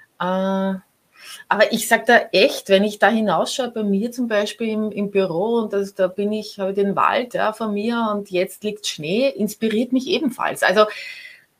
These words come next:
ich finde das Wunderleben einfach inspirierend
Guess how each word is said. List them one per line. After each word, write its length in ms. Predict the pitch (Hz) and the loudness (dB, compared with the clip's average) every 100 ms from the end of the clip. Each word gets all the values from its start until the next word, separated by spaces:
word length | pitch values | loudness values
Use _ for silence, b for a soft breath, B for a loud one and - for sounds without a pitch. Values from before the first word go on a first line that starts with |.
| _ _ _ - - | _ _ _ -10 -4
ich 160 | 226 | -2
finde 240 | - 254 254 | 4 4 4
das 240 | 233 190 | -2 -2
Wunderleben 1040 | 175 262 254 233 185 185 247 240 156 147 135 | 4 6 6 4 4 2 0 2 2 0 -4
einfach 320 | 135 139 147 | -6 -6 -10
inspirierend 1040 | - 160 160 - 147 147 139 101 - - | -12 -12 -12 -14 -14 -14 -16 -16 -16 -20